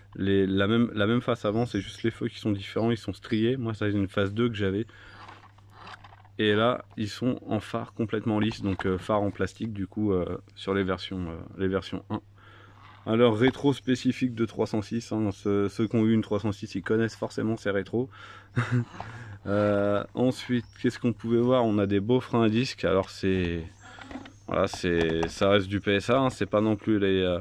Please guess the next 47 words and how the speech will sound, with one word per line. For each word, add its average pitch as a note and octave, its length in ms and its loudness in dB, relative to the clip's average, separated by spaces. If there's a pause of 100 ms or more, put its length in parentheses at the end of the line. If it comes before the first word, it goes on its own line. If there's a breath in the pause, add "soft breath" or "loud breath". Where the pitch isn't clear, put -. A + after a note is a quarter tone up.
(480)
des G2+ 180 0
Brembo G#2+ 500 4
ou G#2 60 4
des G2 120 2
A F#2 80 4
P - 100 -2
Racing, G2 360 2
mais A2+ 140 4
on F#2+ 200 2
est, F#2 200 0 (100)
on G2 100 2
est G2+ 80 2
sur G2+ 160 0
des F#2+ 100 4
freins A2+ 220 -2
qui - 160 -6
sont, G2 300 -2
euh, - 20 -4 (580 loud breath)
qui - 100 -10
sont A2+ 220 2
assez G#2+ 220 0
corrects, A2 440 2
euh, F#2 360 2 (180)
au A2+ 120 2
vu B2 160 0
de A#2 120 0
l'époque C3 460 2
et G#2 80 4
du G#2 120 -4
poids C3 200 2
de C3+ 80 2
la A#2+ 80 6
voiture. G2 360 0 (100)
Parce - 160 -20
que F#2+ 60 -4
mine A#2 180 6
de A#2+ 60 6
rien, C3 240 4
ça G#2+ 160 2
pèse A#2 220 0
très - 160 2
lourd A#2+ 180 6
une G#2 60 4
trois F#2+ 160 2
cent G2+ 100 -2
six - 200 -10
cabriolet. G2 400 -2